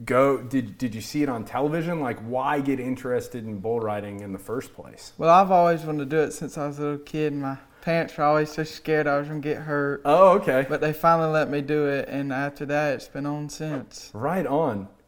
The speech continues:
Speaker 1: They're afraid you're gonna get hurt. Uh,
Speaker 2: Yes,
Speaker 1: how
Speaker 2: sir.
Speaker 1: dangerous is bull riding anyway?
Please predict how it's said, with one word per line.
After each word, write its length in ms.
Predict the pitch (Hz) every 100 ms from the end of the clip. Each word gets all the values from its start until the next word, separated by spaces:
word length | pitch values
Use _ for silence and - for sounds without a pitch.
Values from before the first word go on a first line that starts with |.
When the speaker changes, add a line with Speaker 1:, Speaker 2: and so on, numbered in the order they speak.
| _ 131
Speaker 1:
They're 160 | 147
afraid 300 | 143 165 156
you're 100 | 139
gonna 180 | 147 139
get 180 | 120 95
hurt. 380 | 147 117 - -
Uh, 60 | 127
Speaker 2:
Yes, 120 | 117
Speaker 1:
how 140 | 165
Speaker 2:
sir. 60 | 139
Speaker 1:
dangerous 500 | 139 147 143 139 -
is 80 | 104
bull 280 | 104 120 135
riding 440 | 113 107 107 107
anyway? 460 | 117 113 92 90